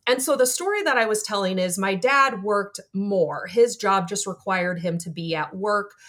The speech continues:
um, a lot longer. He worked quite a few evenings and Saturdays. Um, but because he had,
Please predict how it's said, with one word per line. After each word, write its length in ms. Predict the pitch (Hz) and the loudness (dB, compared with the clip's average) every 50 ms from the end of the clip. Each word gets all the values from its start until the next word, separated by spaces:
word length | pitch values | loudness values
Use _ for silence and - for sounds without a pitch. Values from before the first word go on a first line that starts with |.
| - - - - - | -20 -20 -14 -4 2
um, 380 | 202 196 185 180 170 170 170 170 - - | 4 6 6 6 6 4 2 0 0 2
a 80 | 208 | 2
lot 280 | 208 220 233 240 233 226 | 6 6 6 6 4 4
longer. 400 | 202 196 196 196 180 190 190 196 | 2 2 2 0 0 -2 -2 -2
He 200 | 190 - 208 190 | -4 -6 -6 -6
worked 420 | 185 185 196 196 196 - - - | -2 0 0 -2 -2 -4 -12 -14
quite 260 | _ - 214 190 185 | _ -2 0 0 0
a 60 | 196 190 | 0 -4
few 400 | - 202 196 185 180 185 185 - - | -6 -8 -6 -4 -4 -4 -6 -6 -8
evenings 720 | 190 190 196 170 175 185 170 170 170 165 165 175 170 170 - - | -8 -6 -6 -6 -8 -6 -6 -4 -2 -2 -2 -2 -2 -4 -6 -6
and 420 | 180 170 175 170 165 160 156 156 - | -6 -4 -2 -2 -2 -2 -4 -4 -6
Saturdays. 840 | - - - 320 370 415 381 302 240 175 156 131 147 - - - - - _ - - - - - - - _ - | -6 -4 -2 0 0 0 0 -2 -2 -2 -4 -6 -6 -8 -8 -10 -12 -12 _ -20 -20 -20 -20 -20 -20 -10 _ 2
Um, 440 | 226 220 208 190 180 185 180 190 - - - - _ - | 4 6 6 6 4 2 0 -4 -6 -12 -18 -18 _ -2
but 340 | 175 294 349 349 - - | 4 6 6 6 6 2
because 460 | - 247 233 - - 254 254 254 254 - | -2 -6 -8 -4 0 2 2 4 2 0
he 200 | 285 269 262 247 | -4 -6 -6 -4
had, 540 | 233 226 208 196 190 190 190 190 170 - | -2 0 2 4 4 4 4 2 -2 -4